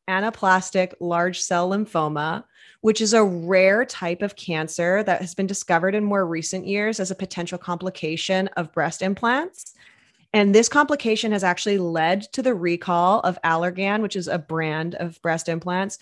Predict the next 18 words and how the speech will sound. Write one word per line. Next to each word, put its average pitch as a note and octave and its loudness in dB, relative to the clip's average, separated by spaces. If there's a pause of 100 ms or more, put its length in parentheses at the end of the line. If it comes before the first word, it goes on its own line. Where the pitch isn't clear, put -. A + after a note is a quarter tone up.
(260)
Um, E3 0
and G3+ 4
this G#3+ 4
recall G#3 2
was F#3 -2
requested F3+ -4
by D#3+ 0
the D#3 -4
F D3 -4
D D#3+ -2
A. E2+ -4 (480)
Now, G#3+ 8
this A#3+ 4 (200)
rare G3+ 6
type G3+ -2
of F#3+ -6
cancer F3 -2
has F#3 -2